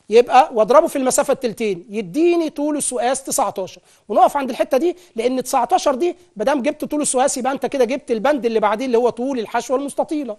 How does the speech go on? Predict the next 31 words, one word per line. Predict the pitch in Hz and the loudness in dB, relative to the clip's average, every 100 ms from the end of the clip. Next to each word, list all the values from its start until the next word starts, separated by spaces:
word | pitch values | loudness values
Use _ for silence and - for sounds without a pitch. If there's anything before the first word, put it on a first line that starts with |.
| _ _ - | _ _ 2
بعد | 277 285 | 4 4
كده | 240 294 | -2 -2
بزود | 247 226 277 262 | 0 2 0 0
في | 240 | -4
السؤاسات، | - 226 208 254 220 | -2 -2 0 -2 -4
اتفقنا | - 202 302 294 - - _ | -8 -6 -4 -2 -4 -8 _
بزود | 202 202 294 240 185 | -4 2 2 2 -4
لسان | 220 - 294 311 | -4 2 2 2
وتلسين. | 294 294 247 214 175 147 _ _ - | 0 0 0 -4 -10 -18 _ _ -12
هزود | 196 269 262 214 | 0 2 2 -2
لسان | 220 247 226 | 0 0 -2
اتنين | - 240 | -4 -6
في | - | -4
خمسة | 247 - | -6 -2
وعشرين | 202 262 247 | -4 -4 -4
من | |
ألف | 254 392 - _ _ | 2 2 2 _ _
اللي | 196 | -2
هي | 220 | 0
معناها | 208 | 0
اتنين | 214 233 | 0 -2
في | 220 | -6
اتنين | 233 247 | -4 -2
ونص، | 277 370 - _ - | 0 -2 -6 _ 0
وهزود | 220 220 311 294 254 | 4 6 4 4 -2
التلسين | 247 262 247 330 | 0 -2 0 -2
بتاعتي | 277 311 320 311 285 | 0 2 0 0 -4
اللي | 226 240 | 0 2
هي | |
زيادات | 208 220 247 247 | 2 2 2 -2
التشغيل | - 170 208 254 254 | -4 -6 -4 -6 -6